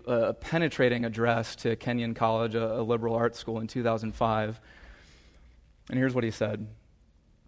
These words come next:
"In the day-to-day trenches of adult life,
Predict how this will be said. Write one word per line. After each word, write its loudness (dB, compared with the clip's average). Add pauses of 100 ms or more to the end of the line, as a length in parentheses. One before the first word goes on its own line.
(1800)
"In 4
the 4
day-to-day 6
trenches 2
of 2
adult 6
life, 2